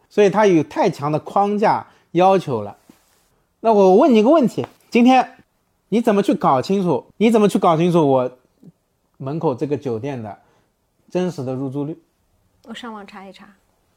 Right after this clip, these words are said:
Speaker 1: 那我刷单的，这个酒店都是刷的单。
Speaker 2: 那我要跟前台聊一聊，请他吃饭。
Speaker 1: 前台不想跟你聊，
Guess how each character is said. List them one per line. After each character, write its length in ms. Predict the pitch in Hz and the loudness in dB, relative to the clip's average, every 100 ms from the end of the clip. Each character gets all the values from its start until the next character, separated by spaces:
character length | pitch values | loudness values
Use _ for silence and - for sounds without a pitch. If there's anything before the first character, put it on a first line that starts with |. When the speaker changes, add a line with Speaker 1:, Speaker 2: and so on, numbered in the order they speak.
| _ _ _ _ _ _ _ | _ _ _ _ _ _ _
Speaker 1:
那 200 | - 156 | -8 -4
我 160 | 151 139 | -4 -4
刷 220 | - 160 | -4 -4
单 200 | 151 156 | -4 -4
的， 100 | 147 - _ _ _ - | -6 -14 _ _ _ -4
这 100 | 202 | 0
个 80 | 190 | 2
酒 180 | 156 156 | 4 4
店 200 | 170 139 - _ | 2 0 -6 _
都 140 | 214 | 4
是 80 | 226 | 4
刷 220 | 170 160 | 4 0
的 100 | 143 | 0
单。 220 | 123 127 127 _ _ _ _ _ _ _ _ | -2 -6 -8 _ _ _ _ _ _ _ _
Speaker 2:
那 160 | 240 | -10
我 120 | 214 190 | -8 -8
要 140 | 196 | -10
跟 200 | 202 240 | -10 -12
前 160 | 233 196 | -12 -14
台 120 | 208 | -12
聊 180 | 196 196 | -12 -12
一 40 | |
聊， 140 | 196 - | -14 -18
请 160 | _ 220 | _ -16
他 80 | 240 | -16
吃 120 | 294 | -14
饭。 140 | 339 - _ _ _ - | -14 -14 _ _ _ -12
Speaker 1:
前 120 | 139 | -6
台 100 | 160 | -6
不 120 | 165 | -4
想 160 | 165 113 | -6 -6
跟 100 | 107 | -12
你 60 | |
聊， 120 | 98 | -14